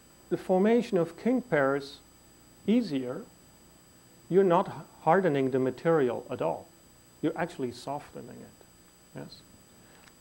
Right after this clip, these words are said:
And so, if you look at the increase of the yield strength, of a particular element, for instance, silicon or manganese,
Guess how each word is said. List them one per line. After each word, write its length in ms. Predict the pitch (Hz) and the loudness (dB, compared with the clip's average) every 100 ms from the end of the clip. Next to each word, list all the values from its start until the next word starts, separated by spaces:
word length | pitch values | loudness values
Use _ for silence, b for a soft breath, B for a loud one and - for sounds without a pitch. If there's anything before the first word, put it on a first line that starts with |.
| _ _ - - _ - - - - - - - - - - - - - - - - - - - - - B B B B - - | _ _ -20 -20 _ -20 -20 -20 -20 -20 -20 -20 -20 -20 -20 -20 -20 -20 -20 -20 -20 -20 -20 -20 -20 -20 B B B B -16 -2
And 120 | 180 | 0
so, 380 | 180 226 220 220 - - - - - - - | 4 6 6 2 -10 -20 -20 -20 -20 -20 -2
if 200 | 214 220 | 0 0
you 140 | 220 214 | 0 2
look 280 | 247 302 - | 4 2 2
at 220 | 196 190 | 0 2
the 300 | 190 185 185 - - - - - - - _ - | 6 8 8 4 -12 -20 -20 -20 -20 -20 _ 4
increase 800 | 202 202 - 233 294 262 - - - | 4 4 -2 2 4 2 0 -2 0
of 240 | 165 160 | 2 4
the 80 | 170 | 2
yield 300 | 190 277 - | 4 2 0
strength, 440 | - 151 139 214 - - - - _ - - _ - - - - - _ - - - | -4 -2 0 -4 -12 -20 -20 -20 _ -20 -20 _ -20 -20 -20 -20 -20 _ -20 -4 2
of 180 | 170 165 - | 2 2 2
a 120 | 160 | 2
particular 640 | 151 156 - 175 143 131 139 | 2 -4 -4 -2 2 2 6
element, 480 | 170 170 123 127 - - | 6 6 4 -4 -8 -4
for 140 | 156 165 | 2 4
instance, 380 | 185 - 143 | 2 -2 -6
silicon 560 | - 139 135 143 220 349 - - - | -4 -2 0 0 -2 -4 -8 -18 -8
or 320 | 120 123 123 | -4 -2 -2
manganese, 760 | 131 139 135 135 202 294 - | -4 -4 -2 0 0 -2 -10